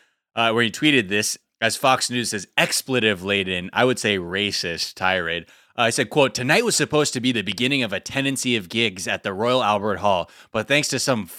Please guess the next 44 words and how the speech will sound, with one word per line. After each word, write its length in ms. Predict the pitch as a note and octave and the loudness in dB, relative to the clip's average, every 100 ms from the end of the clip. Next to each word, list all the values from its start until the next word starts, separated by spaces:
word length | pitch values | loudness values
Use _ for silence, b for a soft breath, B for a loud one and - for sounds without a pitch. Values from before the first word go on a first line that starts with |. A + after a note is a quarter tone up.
| - - - - | -18 -20 -8 2
fucking 540 | E3 - D#3+ C#3+ B2 | 2 4 2 2 -2
bat-eating, 840 | G#2 D3 F3+ - C3 C#3 C#3 A#2+ | 2 2 2 0 0 2 2 2
wet 240 | A2 D3+ - | 2 0 0
market 480 | A#2+ D#3 - C#3 - | 2 2 2 0 2
animal 420 | B2+ C3+ C3 B2+ | 0 0 0 -2
selling, 420 | - C#3 C3+ A#2+ | 0 2 2 0
virus-making, 960 | F#2+ A2 D3 D3+ C#3+ - C3 C3+ C#3 A#2 | 0 2 4 2 0 0 0 0 0 0
greedy 340 | G2 C3+ C3+ | 0 2 2
bastards, 600 | G#2 A#2+ D3 - B2 A#2 | 4 4 4 2 -2 -4
the 80 | G#2+ | 0
whole 220 | B2+ B2+ | 2 2
world 280 | A2+ D#3+ D#3+ | 4 2 2
is 120 | G2+ | -2
now 200 | G#2+ G2 | 0 0
on 140 | F#2 F#2 | 0 -2
hold, 320 | G2+ G2+ F#2+ B B | -4 -6 -8 B B
not 220 | - C3 - | 2 2 2
to 100 | B2 | 2
mention 340 | D3 F3+ A#2+ | 2 2 0
the 80 | G#2+ | 0
thousands 400 | A2+ C#3 B2 A#2+ | 4 4 2 0
that 100 | A#2 | -2
have 100 | G#2 | 0
suffered 440 | - C#3 C3+ B2 B B | 2 2 4 -2 B B
or 160 | G3 F3 | 4 4
died 400 | D3+ C3 A#2+ G#2 | 4 4 2 0
from 180 | G#2+ | -2
the 100 | G2 | -2
virus." 640 | F2 E2+ D#2+ E2 E2 - - b b b | -2 -2 -2 -4 -6 -6 -6 b b b
Uh, 440 | A2 A2 G#2+ G#2+ G#2+ | 4 6 6 6 2
and 180 | A2 A2+ | 0 0
then 220 | B2 B2 | 2 0
he 100 | B2 | 0
went 200 | A#2 A2+ | -2 0
on 180 | A2+ A#2 | 0 0
to 100 | G#2+ | -2
say, 320 | - A2+ G#2+ b b - | -2 2 2 b b -6
his 140 | A2 | 0
message 400 | B2 C3 C3+ G#2+ | 2 2 0 -2
to 120 | B2 | 0
those 420 | A#2 C3 C3+ C3 B B | 4 4 4 2 B B
is 220 | - A#2 - | -4 -4 -2
to 100 | B2 | -2
them, 320 | B2+ D#3+ F3+ | 2 2 2